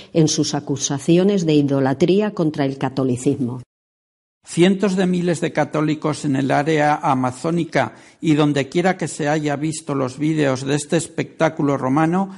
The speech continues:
Speaker 2: abandonarán la Iglesia en protesta, añadió,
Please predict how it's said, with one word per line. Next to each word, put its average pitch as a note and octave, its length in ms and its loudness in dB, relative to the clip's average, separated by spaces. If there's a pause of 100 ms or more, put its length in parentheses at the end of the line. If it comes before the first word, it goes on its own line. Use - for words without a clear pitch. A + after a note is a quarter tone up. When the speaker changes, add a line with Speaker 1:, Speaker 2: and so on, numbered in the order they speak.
(160)
Speaker 2:
abandonarán D3+ 840 2
la F3+ 120 2
Iglesia D#3+ 480 -2
en F3+ 100 0
protesta, B2 720 -4 (240)
añadió, B2 600 0